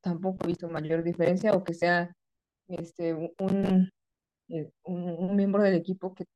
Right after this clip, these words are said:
te pueda justo marcar algo más a lo que ya se está haciendo.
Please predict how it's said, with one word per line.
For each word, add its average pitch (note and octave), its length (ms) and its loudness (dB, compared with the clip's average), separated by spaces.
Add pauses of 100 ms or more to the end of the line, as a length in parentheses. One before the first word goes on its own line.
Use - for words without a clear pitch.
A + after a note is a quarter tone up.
(300)
te E3 100 -6
pueda E3+ 400 2
justo F3+ 260 -10
marcar F#3 500 0 (460)
algo F3+ 760 2 (320)
más F#3 300 -2
a G3+ 40 -4
lo E3+ 100 -2
que E3 100 -2
ya E3+ 100 2
se F3 100 -2
está E3+ 160 -4
haciendo. A3 580 4